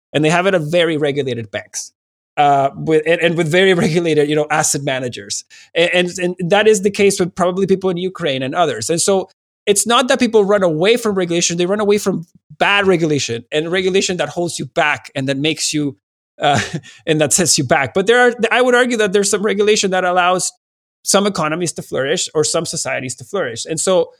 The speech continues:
I think regulation is gonna do two things. It's gonna allow the average person to be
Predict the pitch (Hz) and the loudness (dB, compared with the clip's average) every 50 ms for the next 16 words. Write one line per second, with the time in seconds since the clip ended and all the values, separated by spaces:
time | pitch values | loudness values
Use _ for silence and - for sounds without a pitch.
0 | _ _ _ _ _ _ _ _ _ _ _ - 180 220 220 - 262 233 220 226 | _ _ _ _ _ _ _ _ _ _ _ 4 4 4 4 2 -2 2 2 2
1 | 233 208 214 208 214 - 214 202 180 - 196 185 170 165 175 165 165 - - 214 | 2 4 2 2 2 2 0 -2 -2 -2 -2 -2 -2 -2 -4 -6 -6 -6 -6 -6
2 | 202 - - 127 107 104 - 151 143 - - 190 185 175 170 165 - - 170 175 | -6 -4 -4 -4 -4 -4 -6 -6 -4 -2 -2 0 0 0 -2 -2 -2 -2 0 0
3 | 170 180 185 190 196 208 208 214 214 220 214 220 220 _ _ _ _ _ _ _ | 2 2 2 2 4 2 2 4 2 2 0 -2 -6 _ _ _ _ _ _ _
4 | _ _ _ _ - 151 151 190 196 185 185 180 - 185 196 214 233 247 226 240 | _ _ _ _ -10 0 2 4 4 4 4 2 0 0 2 2 2 2 4 4
5 | 233 220 226 - - - - 220 214 202 208 - - 131 143 202 196 - _ _ | 4 4 2 0 -6 -4 -2 0 0 0 0 0 -2 -2 -4 -6 -10 -12 _ _
6 | _ _ _ _ _ _ _ _ 190 180 190 196 185 190 190 190 185 180 180 - | _ _ _ _ _ _ _ _ 0 0 0 0 -2 0 0 0 -2 -4 -6 -8